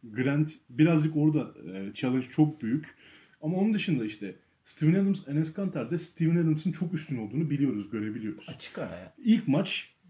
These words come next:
Speaker 1: tersi bir şey oldu. Yani Steven Adams çuvalladı. Yirmi sayı yediler işte. O noktasından oyunun. Yani olabilecek iş mi? Sen pick and roll oynamıyor diye kovduğun bir oyuncu bu yani.
Speaker 2: Evet.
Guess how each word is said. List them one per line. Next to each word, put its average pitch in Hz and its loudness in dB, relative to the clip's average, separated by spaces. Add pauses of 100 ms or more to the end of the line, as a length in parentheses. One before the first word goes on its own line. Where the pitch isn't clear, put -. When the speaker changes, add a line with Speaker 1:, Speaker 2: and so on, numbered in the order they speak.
(160)
Speaker 1:
tersi 151 2
bir 170 2
şey 113 -4
oldu. 135 -4 (100)
Yani 101 -8 (680)
Steven 165 4
Adams 170 4
çuvalladı. 117 0 (400)
Yirmi 139 4
sayı 165 4
yediler 104 0
işte. - -20 (880)
O 131 0
noktasından 104 -6 (240)
oyunun. 101 -6 (500)
Yani 98 -14
olabilecek 147 2
iş - -12
mi? - -12
Sen 151 -2 (120)
pick 147 -6
and 147 6
roll 160 8
oynamıyor 156 6
diye 156 2
kovduğun 147 4
bir 135 2
oyuncu 107 -6
bu 104 -8
yani. 95 -10 (600)
Speaker 2:
Evet. 113 -6